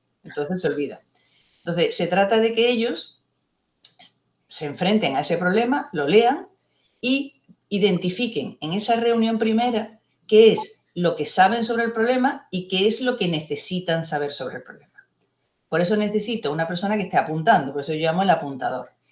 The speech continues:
Y necesito un portavoz o director del grupo que,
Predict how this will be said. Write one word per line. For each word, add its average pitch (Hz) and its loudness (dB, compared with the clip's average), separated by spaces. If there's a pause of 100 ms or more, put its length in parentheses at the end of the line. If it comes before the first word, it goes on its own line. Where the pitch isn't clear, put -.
Y 214 -2
necesito 202 -4
un 175 -4
portavoz 185 2
o 151 -2
director 143 -6
del 180 0
grupo 208 0 (840)
que, 175 -4